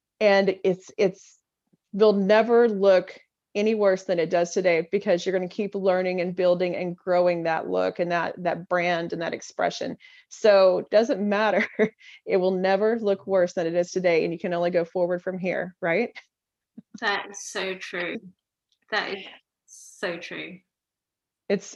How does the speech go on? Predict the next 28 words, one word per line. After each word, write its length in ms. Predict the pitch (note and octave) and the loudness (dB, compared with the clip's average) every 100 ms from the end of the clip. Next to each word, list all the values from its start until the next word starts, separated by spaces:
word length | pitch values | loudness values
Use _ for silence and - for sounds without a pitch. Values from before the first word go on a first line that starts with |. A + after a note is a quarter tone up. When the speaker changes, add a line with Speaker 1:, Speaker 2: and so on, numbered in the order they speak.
| - | 0
Speaker 1:
it's 240 | G3 F#3 | 0 0
funny 320 | - G#3 A3+ | -2 2 2
to 60 | G#3 | 2
think 220 | G3 F#3+ | 0 0
about. 240 | A3 G3 F3+ | 0 0 0
You're 100 | G3 | 0
like, 200 | G3 A#3+ | -2 0
"Yeah, 160 | A#3 A#3 A#3+ | -2 -2 -2
that's 260 | G#3 G#3+ | 0 0
right. 380 | B3 C#4+ G4 D#3+ | -2 -2 0 2
I 60 | F3 | 2
remember 420 | D4 B3 G#3+ A3 | 2 2 0 0
when 180 | G#3+ G3 | 0 0
it 100 | A3 | -2
was 380 | G3 A#3 C#4+ F#3 | 0 0 0 -4
the 140 | F3+ | -4
worst, 440 | E3+ F#3 F#3+ - - _ _ _ - _ - | -2 -2 -2 -8 -20 _ _ _ -20 _ -4
most 300 | G3 F3+ - - | -2 -2 -4 -2
awful 500 | F#3 G#3 A#3 A#3 F#3 | 0 0 0 -2 0
website 400 | F3+ F3+ F#3 G3 | -2 -2 -2 -2
I 120 | G3 | -2
ever 260 | - D#3+ | -4 -4
designed." 580 | F3 G3 A3 C#4 - - A3+ | -4 -4 -4 -6 -8 -12 -10
Speaker 2:
<laughs> 60 | G3+ | -6
Speaker 1:
That's 260 | - - | -4 -6
incredible. 840 | - A3 - D4+ A#3 G#3+ - A#3+ - | -8 -8 -2 -2 0 -2 -2 -6 -6
<laughs> 60 | - - D#4 - D#4+ D#4 | -10 0 0 2 -2 0
It 180 | B3+ | -2